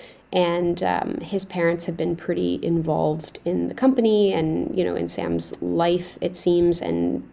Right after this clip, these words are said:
it's been reported that F T X bought his parents a home in the Bahamas. So they've seemed to live there for a while at this point. And they were there,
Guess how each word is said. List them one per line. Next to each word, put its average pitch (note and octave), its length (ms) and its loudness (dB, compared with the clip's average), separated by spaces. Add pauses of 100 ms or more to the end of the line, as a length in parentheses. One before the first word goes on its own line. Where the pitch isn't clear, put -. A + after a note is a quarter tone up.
(120)
it's G3 200 4
been A3 160 4
reported E3+ 440 2
that - 140 -2
F D#3 140 -6
T E3+ 100 -4
X - 160 -6
bought D#3+ 200 -4
his E3 120 -6
parents E3+ 340 -8
a - 60 -10
home F#3 340 2
in F#3 120 2
the E3+ 40 0
Bahamas. E3 580 -2 (520)
So E3+ 460 2 (360)
they've E3+ 400 0
seemed F3 360 2
to - 240 -4
live D#3+ 200 0
there - 220 -2
for - 460 -4
a E3 80 2
while D#3+ 440 -2
at - 140 -8
this - 160 -6
point. - 420 -4 (140)
And F3+ 160 4
they E3+ 80 4
were E3+ 140 4
there, D#3+ 480 0